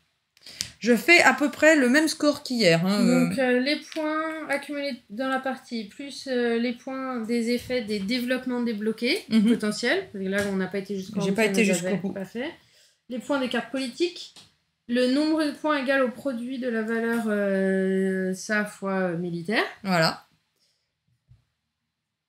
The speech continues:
Speaker 2: Euh, le joueur ayant le plus, là, on porte, voilà.
Speaker 1: Voilà,
Speaker 2: Et
Speaker 1: tout à
Speaker 2: ben,
Speaker 1: fait.
Speaker 2: oui.
Speaker 1: Et alors,
Speaker 2: Moi,
Speaker 1: hier,
Speaker 2: j'ai
Speaker 1: j'ai
Speaker 2: fait
Speaker 1: fait
Speaker 2: pareil, quasiment.
Speaker 1: exactement ce score-là. J'ai fait, euh, soixante-huit points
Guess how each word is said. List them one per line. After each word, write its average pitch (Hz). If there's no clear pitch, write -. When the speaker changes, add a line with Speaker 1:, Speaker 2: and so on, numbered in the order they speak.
Speaker 2:
Euh, 185
le 233
joueur 269
ayant 226
le 202
plus, 262
là, 294
on 214
porte, 202
voilà. 220
Speaker 1:
Voilà, 254
Speaker 2:
Et 165
Speaker 1:
tout 233
à -
Speaker 2:
ben, 277
Speaker 1:
fait. -
Speaker 2:
oui. 381
Speaker 1:
Et 247
alors, 240
Speaker 2:
Moi, 220
Speaker 1:
hier, 294
Speaker 2:
j'ai 381
Speaker 1:
j'ai 302
Speaker 2:
fait 320
Speaker 1:
fait 349
Speaker 2:
pareil, 311
quasiment. 285
Speaker 1:
exactement 311
ce 311
score-là. 262
J'ai 262
fait, 294
euh, 233
soixante-huit 269
points 247